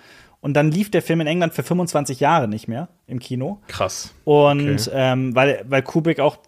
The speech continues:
Speaker 1: ein bisschen Angst hatte vor Stalkern und Gewalt gegen seine Familie und sowas. Und das ist dann natürlich auch irgendwo nachvollziehbar.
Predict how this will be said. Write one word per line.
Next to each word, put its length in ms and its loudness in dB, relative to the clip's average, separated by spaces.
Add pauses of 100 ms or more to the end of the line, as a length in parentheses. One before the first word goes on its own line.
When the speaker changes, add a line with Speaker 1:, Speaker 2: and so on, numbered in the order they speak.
Speaker 1:
ein 140 -6
bisschen 240 0
Angst 280 -4
hatte 200 -2
vor 320 0
Stalkern 600 0
und 160 -6
Gewalt 320 0
gegen 160 -4
seine 180 0
Familie 560 2
und 160 -4
sowas. 400 -2
Und 120 -6
das 120 -4
ist 140 -8
dann 80 -4
natürlich 220 -6
auch 40 -4
irgendwo 200 -6
nachvollziehbar. 600 -4